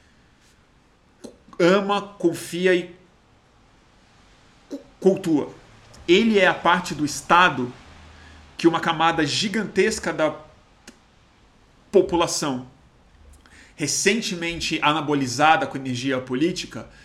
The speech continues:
descobriu que é a única parte do Estado que eles de fato gostam. É a única autoridade que eles de fato reconhecem como um representante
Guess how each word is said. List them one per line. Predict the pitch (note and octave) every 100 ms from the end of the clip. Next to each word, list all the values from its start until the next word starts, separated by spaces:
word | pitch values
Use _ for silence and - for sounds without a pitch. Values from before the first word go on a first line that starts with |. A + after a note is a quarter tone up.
| - B2+
descobriu | D#3+ - E3+ C#3 F3+
que | F3+
é | E3
a |
única | E3+ A#3+ B3 G3+
parte | F3 E3+
do | D#3 D#3+
Estado | - - F3+ F#3 D#3 B2+
que | B2+ D#3
eles | D3+
de | C3+
fato | D3 - D3+ B2+
gostam. | B2+ B2+ B2 - - _ _ _ _ _ _ _ -
É | D3
a | D3
única | G3 A3 -
autoridade | F#3 F3 D#3 E3 C#3+ B2+ C#3+ E3+ C#3+
que | B2+ D#3
eles | D3+ B2+
de | D3+
fato | - D#3+ E3 D#3+
reconhecem | C3 E3 E3 F3+ D3 D3+ E3 - - A#2 - - - - - - -
como | - E3 D#3
um | D#3
representante | D#3+ D3+ D#3 D3+ C3 D3 E3 D3+ - A#2